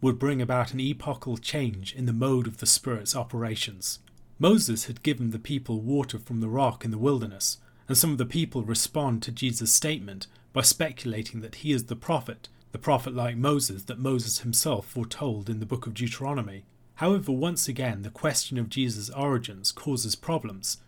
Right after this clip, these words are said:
The fact that Jesus is from Galilee does not fit with claims that he is the Messiah. The Messiah should come from the city of David, and so the people are divided on the question of Jesus' identity. The officers who had been charged by the chief priests and Pharisees to lay hands on Christ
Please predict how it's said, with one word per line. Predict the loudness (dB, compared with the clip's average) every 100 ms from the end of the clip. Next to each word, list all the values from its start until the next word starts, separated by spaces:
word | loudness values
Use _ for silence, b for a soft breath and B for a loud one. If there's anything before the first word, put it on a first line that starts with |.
| b -8
The | -4
fact | 2 0 0
that | -8
Jesus | 0 0 0 -2
is | -2
from | -2 -2
Galilee | 0 0 0 -4
does | -4 -2
not | -2 -4
fit | -2 -2 -2 -6
with | -8 -8
claims | -4 0 0 -2
that | -8
he | -6 -2
is | -2
the | -4
Messiah. | 0 4 4 2 -4 -8 -20 _
The | 0
Messiah | 2 2 4 4
should | 2 -4
come | -2 -2 -2
from | -4 -2
the | 2
city | 2 2 -2
of | -2
David, | 0 0 -2 -10 -16 -20 -10
and | 2
so | 4
the | 4
people | 4 2 2 2
are | 2
divided | 2 0 0 2 -2 -2
on | -4
the | -6
question | -4 -4 -4 -6 -8
of | -6
Jesus' | -2 -2 -2 -2
identity. | -2 0 0 -2 -8 -12 -16 b b
The | 2
officers | 2 2 -2 -4 -4 -2
who | -2
had | 0
been | -2
charged | 0 2 2 0 -2
by | -4
the | -4
chief | -2 -4 -2
priests | 0 0 0
and | -2
Pharisees | -2 2 2 0 -4 -4
to | -4
lay | -2
hands | -2 -2 -2 -2
on | -6
Christ | -10 -12 -8 -8 -8